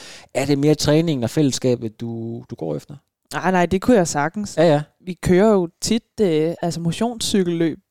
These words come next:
Speaker 1: Ja.
Speaker 2: men der kører man mest med mændene. Så det kunne være meget sjovt at køre sammen med nogle andre damer og se, hvor ens niveau egentlig var.
Speaker 1: Ja. Lige præcis. Øhm, og så, så kan jeg forstå, at hvor Emil,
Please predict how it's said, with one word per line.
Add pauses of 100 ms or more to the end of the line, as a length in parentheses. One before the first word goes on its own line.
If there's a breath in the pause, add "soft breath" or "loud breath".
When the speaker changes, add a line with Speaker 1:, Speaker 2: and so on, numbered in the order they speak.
(160)
Speaker 1:
Ja.
Speaker 2:
men (180)
der
kører
man
mest
med
mændene. (680)
Så
det
kunne
være
meget
sjovt
at
køre
sammen
med
nogle
andre
damer
og
se,
hvor
ens
niveau
egentlig
var.
Speaker 1:
Ja. (1300 loud breath)
Lige
præcis. (280 loud breath)
Øhm, (360)
og
så,
så
kan
jeg
forstå,
at
hvor
Emil,